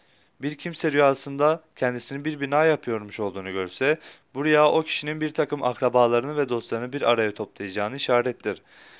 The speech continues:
Rüyada yaş çamur ile bina yaptığını görmek iyidir. Din ve inancı işaret eder. Kuru çamur ile bina yaptığını görmek iyi değildir.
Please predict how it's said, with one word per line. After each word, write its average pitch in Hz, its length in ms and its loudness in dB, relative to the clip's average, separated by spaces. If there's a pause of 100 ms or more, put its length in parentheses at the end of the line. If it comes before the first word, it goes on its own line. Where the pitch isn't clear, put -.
(160)
Rüyada 120 300 4
yaş 165 240 4
çamur 143 260 -4
ile 139 240 -2
bina 127 240 0
yaptığını 117 360 -4
görmek 113 400 -4
iyidir. 120 380 -6 (380)
Din 135 220 -6
ve 139 100 -2
inancı 120 400 -4
işaret 127 380 -2
eder. 113 220 0 (340)
Kuru 120 180 -6
çamur 127 300 -4
ile 107 220 -4
bina 110 220 0
yaptığını 131 340 -4
görmek 127 380 -2
iyi 127 200 -6
değildir. 110 360 0